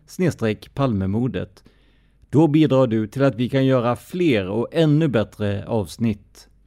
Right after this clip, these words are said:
Fler sätt att stötta oss på finns i avsnittsbeskrivningen.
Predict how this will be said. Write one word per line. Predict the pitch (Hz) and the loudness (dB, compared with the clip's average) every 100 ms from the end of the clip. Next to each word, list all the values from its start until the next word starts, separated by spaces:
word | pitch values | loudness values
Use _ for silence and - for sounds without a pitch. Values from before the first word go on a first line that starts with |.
| _ _ _ _ _ | _ _ _ _ _
Fler | _ 101 110 127 | _ -6 -2 -2
sätt | 143 131 | -2 0
att | 139 139 | 0 -2
stötta | 156 143 143 | -2 -2 0
oss | 131 - | -2 -2
på | 151 165 170 | -2 0 0
finns | - 147 143 | -2 -2 0
i | 170 | 0
avsnittsbeskrivningen. | 180 170 - 113 - 120 - 143 139 117 82 98 | 2 0 -2 -4 -4 -8 -2 0 0 -2 -4 -10